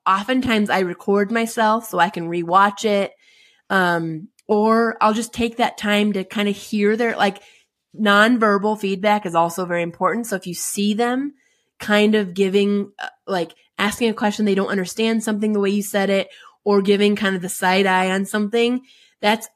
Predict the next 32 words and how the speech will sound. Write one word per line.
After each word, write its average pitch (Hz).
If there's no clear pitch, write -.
a 208
mental 208
note 196
for 233
you 226
to 208
go 185
back 185
and 196
go, 185
"What's 226
not 214
clear 196
about 160
that?" -
And 254
sometimes 370
it's 208
just 208
that 160
they 190
don't 165
get 131
it. -
You 196
know, 170
I'm 240
working 220
in 180
a 170
concept 180
where, 170